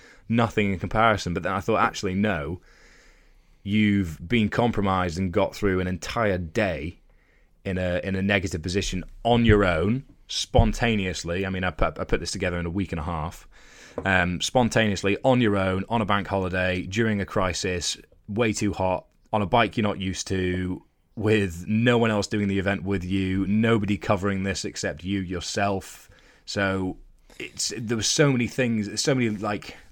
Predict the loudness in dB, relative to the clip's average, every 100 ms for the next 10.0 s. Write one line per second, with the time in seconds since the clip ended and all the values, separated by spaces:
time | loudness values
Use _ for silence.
0 | -16 -6 -4 -2 -2 -2 -2 -2 -6 -6
1 | -4 -2 -2 -2 -4 -2 -2 -4 -10 -12
2 | -10 -6 -8 -4 -4 0 0 2 -2 -2
3 | -2 -2 -2 -4 -4 -4 -6 -8 -8 -4
4 | -4 -4 -6 -12 -20 -20 -20 -8 0 2
5 | 0 0 2 2 2 0 2 2 2 0
6 | -4 -2 0 2 2 2 0 2 2 2
7 | 0 -2 -2 -6 -6 -4 -4 -4 -4 -4
8 | -2 0 0 -2 -6 -4 -4 -4 -6 -4
9 | -4 -6 -6 -4 -2 -4 -4 -4 -4 -8